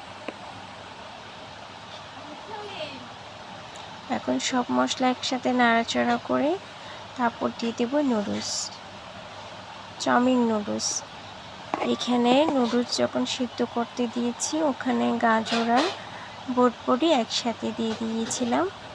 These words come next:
এখন আমি সব নুডলসগুলা দিয়ে এখন সব মশলার সাথে একসাথে নাড়াচাড়া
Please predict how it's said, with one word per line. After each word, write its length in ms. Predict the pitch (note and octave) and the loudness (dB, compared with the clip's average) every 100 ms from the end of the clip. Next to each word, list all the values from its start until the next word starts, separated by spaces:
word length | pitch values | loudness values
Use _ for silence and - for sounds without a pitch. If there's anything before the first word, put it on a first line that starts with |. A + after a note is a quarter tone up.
| - - - - - - - - | -14 -14 -14 -12 -12 -12 -10 -4
এখন 220 | A#3+ - B3 A#3+ | -2 2 4 4
আমি 220 | A#3+ B3+ C#4 G4 A4+ F#4+ - | 4 4 4 2 0 -2 -2
সব 280 | C4+ A#3+ A#3+ - - | 2 4 4 0 0
নুডলসগুলা 580 | A#3+ A#3 A#3+ - A#3+ B3 A#3 | 0 0 -4 -2 2 2 2
দিয়ে 260 | B3 A#3 B3 D4 | 0 2 4 4
এখন 180 | C4 B3 B3 - | 4 -2 -2 0
সব 160 | B3 A#3 A3+ | -2 -2 0
মশলার 500 | A3 A3+ - A#3+ A#3+ - | 0 0 -2 -2 -2 -2
সাথে 220 | A#3+ A#3 A#3+ | -2 0 0
একসাথে 440 | A3+ - B3 - G4 - - - - - - | 0 -4 -4 -2 -2 -2 -10 -12 -12 -10 -2
নাড়াচাড়া 560 | A3 G#3 G#3+ - A3+ | 2 4 2 2 2